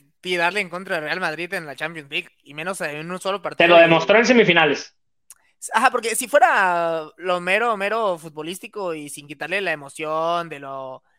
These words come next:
Speaker 1: de la camisa, y de, o sea, se lo, por fútbol, el Liverpool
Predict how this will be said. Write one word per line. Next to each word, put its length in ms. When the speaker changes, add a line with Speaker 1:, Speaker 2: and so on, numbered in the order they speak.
Speaker 1:
de 960
la 100
camisa, 1000
y 80
de, 360
o 100
sea, 180
se 80
lo, 240
por 140
fútbol, 560
el 200
Liverpool 880